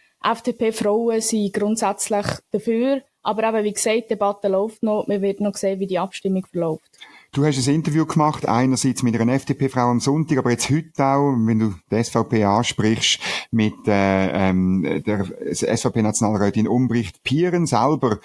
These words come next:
Speaker 2: Betreiberin von einer Kindertagesstätte, wo eine Gegnerin ist. Warum ist denn sie dagegen?
Speaker 1: Ja, das ist interessant, ähm,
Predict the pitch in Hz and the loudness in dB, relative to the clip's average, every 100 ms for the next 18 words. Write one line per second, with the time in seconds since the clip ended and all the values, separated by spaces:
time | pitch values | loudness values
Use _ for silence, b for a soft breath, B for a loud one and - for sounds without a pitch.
0 | B B - 107 117 127 113 110 104 104 | B B -4 0 0 2 0 0 2 0
1 | 92 117 131 131 120 117 113 - 120 120 | 0 0 0 0 0 0 -2 0 0 0
2 | - 104 107 104 101 98 - 143 139 139 | -2 0 0 0 0 -2 -2 -2 2 2
3 | 143 135 120 117 143 - 165 151 151 143 | 2 0 0 2 0 0 -2 0 -2 0
4 | 131 175 226 _ _ _ _ _ _ _ | -2 -4 -8 _ _ _ _ _ _ _
5 | _ 240 269 269 269 277 269 254 226 240 | _ -2 0 0 -2 -2 -2 -2 -2 -4
6 | - 240 277 320 - 254 247 240 | -2 0 0 -2 -2 0 2 2